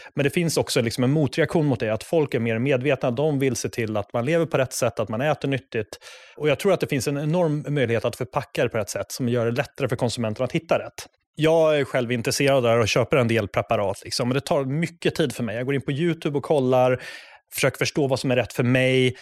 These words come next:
kanske går och pratar med någon i, i typ Life-butiken för att fatta. Men jag tror att om man på ett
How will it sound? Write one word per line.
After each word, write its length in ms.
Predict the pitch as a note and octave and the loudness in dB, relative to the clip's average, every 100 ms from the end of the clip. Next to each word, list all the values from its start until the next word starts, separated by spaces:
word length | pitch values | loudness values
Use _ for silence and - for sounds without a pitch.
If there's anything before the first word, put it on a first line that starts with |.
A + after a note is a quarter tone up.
| - | -12
kanske 220 | - C3 B2+ | -4 -2 0
går 100 | B2+ | 0
och 120 | A#2 | 2
pratar 380 | C#3+ B2 - C3 | 2 2 0 0
med 240 | B2+ B2+ | 2 2
någon 400 | C3+ B2+ A#2+ B2 | 2 2 2 2
i, 440 | A#2+ A#2+ A#2 A2+ G#2+ - _ - | 2 2 2 0 -2 -12 _ -12
i 40 | A#2 | -8
typ 200 | A#2+ - | -6 0
Life-butiken 1040 | B2+ B2 A2 C#3 B2 - B2+ A2+ - B2 | 2 2 0 0 -2 2 0 0 0 0
för 80 | B2+ | 2
att 140 | A#2 | 0
fatta. 440 | - C#3+ _ - B2 | -2 -6 _ 0 0
Men 80 | C3 | 0
jag 100 | B2+ | 2
tror 120 | C3+ | 0
att 80 | - _ | -2 _
om 300 | F3 G3 G3+ | 0 2 2
man 200 | G3 G3 | 2 0
på 120 | - | 0
ett 100 | F#3 | -4